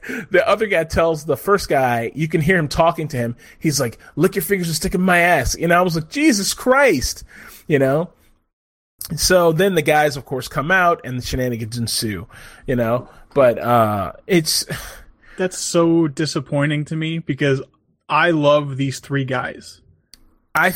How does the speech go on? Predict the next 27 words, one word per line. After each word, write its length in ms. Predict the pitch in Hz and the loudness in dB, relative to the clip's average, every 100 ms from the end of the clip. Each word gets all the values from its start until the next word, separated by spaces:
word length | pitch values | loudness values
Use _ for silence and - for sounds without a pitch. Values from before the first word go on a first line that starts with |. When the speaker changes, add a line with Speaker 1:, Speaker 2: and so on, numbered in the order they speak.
| 190 | 4
Speaker 2:
These 100 | 233 | 6
Speaker 1:
they're 120 | 196 | 4
Speaker 2:
guys 240 | 180 160 160 | 4 2 0
Speaker 1:
hila- 160 | 151 | 2
Speaker 2:
are 380 | 151 147 147 139 139 | 4 4 4 0 -4
workaholics. 840 | 139 135 139 196 - - - - _ _ _ _ | -4 -2 0 0 -2 -10 -20 -20 _ _ _ _
Speaker 1:
They 140 | 156 170 | 2 4
are. 240 | 156 104 | 2 0
They're 120 | 143 147 | -4 -2
hilarious. 640 | 151 160 151 95 - - - | 0 2 0 0 -4 -6 -2
And 260 | 135 127 120 | 0 0 0
this 220 | 156 151 | -2 -2
was 100 | 139 | -2
horrible. 500 | 170 185 98 - 127 _ _ _ | 0 0 0 -6 -14 _ _ _
It 80 | 151 | 0
was 180 | 143 139 | 0 2
really 200 | 151 127 | 2 4
bad. 340 | 127 117 101 - - - - | 2 0 -4 -14 -20 -20 -2
Um, 320 | 135 139 131 | 2 2 2
the 100 | 135 | 0
whole 260 | 139 175 180 | 2 2 0
series, 520 | - 175 170 165 156 - - - - 151 | 0 -2 -2 -4 -8 -14 -20 -20 -6 0
I 80 | 180 | 0
wouldn't 260 | 247 247 | 0 -4
even 180 | 196 180 | -8 -6
say 320 | - 185 175 | -4 -2 -2
it's 460 | 170 151 147 - | 0 0 0 -6